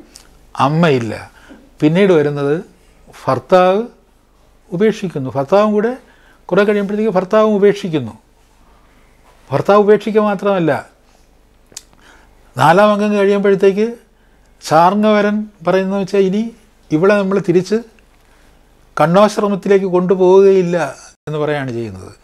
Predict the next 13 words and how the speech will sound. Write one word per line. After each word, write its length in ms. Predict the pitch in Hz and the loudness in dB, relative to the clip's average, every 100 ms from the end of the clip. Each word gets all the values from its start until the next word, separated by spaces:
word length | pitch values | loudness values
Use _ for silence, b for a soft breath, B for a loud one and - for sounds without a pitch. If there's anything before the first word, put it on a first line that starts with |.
| _ b b b b | _ b b b b
അവൾക്ക് 280 | 117 151 185 | 0 2 2
താൽക്കാലികമായ 760 | 170 143 160 190 196 196 196 190 | 0 -2 0 2 2 2 -2 -2
അഭയം 440 | 175 143 180 190 | -2 -2 -4 -4
കൊടുത്ത 440 | 190 185 180 208 220 - B B - | -2 -4 -2 -4 -4 -10 B B -4
അവിടെ 240 | 139 165 | 0 0
വളർത്തച്ഛനും 840 | 160 143 165 175 - 180 202 202 | 0 0 -2 -2 -6 -6 -4 -2
വളർത്തമ്മയും 640 | 196 170 180 202 202 208 196 | 0 0 0 0 0 2 0
ഉണ്ട്, 280 | 165 123 107 _ _ _ _ _ _ - | -2 -6 -8 _ _ _ _ _ _ -10
അവരും 540 | 107 131 185 233 214 - _ _ - | -4 2 2 2 -2 -8 _ _ -6
ഉപേക്ഷിക്കുന്നു. 600 | 165 175 151 123 113 101 - _ _ b b b b | -2 -2 -2 -8 -8 -12 -20 _ _ b b b b
അങ്ങനെ 260 | 117 151 175 | -6 -2 -2
സർവ്വരാലും 640 | - 143 156 185 214 233 240 | 0 2 4 4 4 4 2
ഉപേക്ഷിക്കപ്പെട്ട 840 | 190 190 190 175 170 175 151 175 | 2 0 0 -2 -2 -4 -6 -6